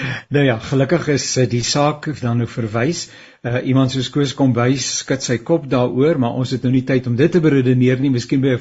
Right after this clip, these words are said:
volgende geleentheid dat 'n saak drie jaar kan neem, eh, voordat daar klarigheid kom oor so ietsie, terwyl daar volgens sy oortuiging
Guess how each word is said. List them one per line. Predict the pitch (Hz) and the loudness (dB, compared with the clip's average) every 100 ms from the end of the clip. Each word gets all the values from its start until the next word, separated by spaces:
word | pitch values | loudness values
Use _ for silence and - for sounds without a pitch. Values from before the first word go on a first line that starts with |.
| - | 0
volgende | 170 185 165 | 2 2 -2
geleentheid | 131 123 123 127 160 160 - - - - | -2 0 0 0 0 -2 -14 -16 -18 -4
dat | 131 131 | -2 0
'n | |
saak | 131 - 139 131 127 | 0 0 0 0 -4
drie | 113 127 | 0 2
jaar | 143 131 127 | 4 2 -2
kan | - 120 | -2 0
neem, | 113 113 131 131 - - - | 2 2 0 -2 -8 -20 -18
eh, | 147 120 117 117 | -6 -4 -2 -4
voordat | 110 - 139 131 123 110 | -8 -4 0 0 0 0
daar | 117 117 | -2 -2
klarigheid | 160 165 160 117 127 | 0 0 2 0 -2
kom | 127 127 | -2 -2
oor | 120 | -2
so | 113 - | -6 -2
ietsie, | 127 131 127 139 | -2 -2 -2 -4
terwyl | - 117 107 117 | -2 -2 0 0
daar | 117 113 113 - - - | 2 2 0 -4 -20 -20
volgens | - 123 - 123 - | -6 -4 -2 -2 0
sy | 139 147 147 139 | 2 4 2 0
oortuiging | 139 123 135 127 120 - 131 120 | -2 -4 0 -2 -2 0 0 0